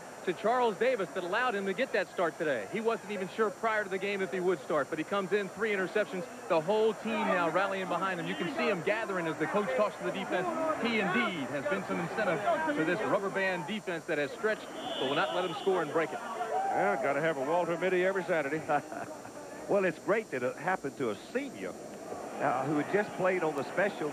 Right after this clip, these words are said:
Speaker 3: teams and, and not really had a significant role in his, in this team, but today he's the hero, along with many other Tennessee players.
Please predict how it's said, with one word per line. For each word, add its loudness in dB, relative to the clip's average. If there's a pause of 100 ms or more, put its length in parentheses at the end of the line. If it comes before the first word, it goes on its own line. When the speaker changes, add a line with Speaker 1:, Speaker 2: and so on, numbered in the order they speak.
(100)
Speaker 3:
teams -2 (100)
and, 0 (420)
and 2 (140)
not 2 (100)
really 2 (840)
had 2
a -2 (100)
significant 0
role 4
in 2
his, -2
in 0
this 0 (120)
team, 0
but 2
today 2
he's -2
the 0
hero, 2 (840)
along 4
with 4 (140)
many 2
other 4
Tennessee 2 (100)
players. 4